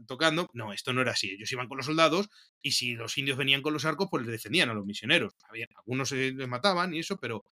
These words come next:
pero que, que decían, "Hay que, de alguna manera, en fin, poner orden y luego evangelizamos". Entonces, hoy en día,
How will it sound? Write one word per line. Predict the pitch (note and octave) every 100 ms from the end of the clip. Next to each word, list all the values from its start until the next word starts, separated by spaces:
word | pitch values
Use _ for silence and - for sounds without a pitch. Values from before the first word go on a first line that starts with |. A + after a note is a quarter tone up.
| _ _ _ -
pero | C#3 C3+
que, | B2+ B2 A#2 - - _
que | C3 A#2 A2+ -
decían, | B2+ A#2 C#3 A2
"Hay | C3 C#3
que, | E3+ F3+
de | C#3
alguna | C3+ D3
manera, | D#3+ D#3+ E3+ F3+ G#3 - _ _ _ _ _ -
en | C#3
fin, | A2+ D#3+ A#2
poner | B2 D#3
orden | F#3 F3 G#3 B3+ _ _
y | C3+
luego | B2+ E3
evangelizamos". | F3+ D3 A#2+ A2+ F#2+ F2 _ _ _ _
Entonces, | D#3 C#3
hoy | F#3 G#3+
en | G#3
día, | A#2+ F2